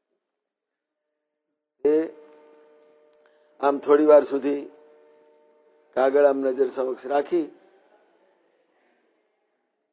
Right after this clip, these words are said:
પછી ધીરે આપી દીધો, "લો." મોઢું ઢીલું કરીને. એટલે પેલા વૃદ્ધાને એમ કે કંઈક માઠા સમાચાર હશે,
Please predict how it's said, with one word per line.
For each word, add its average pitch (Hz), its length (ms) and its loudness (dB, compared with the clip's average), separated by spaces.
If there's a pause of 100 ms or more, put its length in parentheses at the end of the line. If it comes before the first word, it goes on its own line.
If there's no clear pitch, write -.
(140)
પછી - 240 -20
ધીરે 135 540 2 (120)
આપી 143 280 0
દીધો, 123 260 -12
"લો." 120 220 -10 (720)
મોઢું 143 280 4
ઢીલું 135 300 2
કરીને. 117 360 -6 (1900)
એટલે - 200 -20
પેલા 135 480 -6 (640)
વૃદ્ધાને 143 480 2
એમ 147 340 -8
કે 147 240 -16 (500)
કંઈક 135 200 -20
માઠા 117 360 -4
સમાચાર 120 600 -10
હશે, 143 260 -14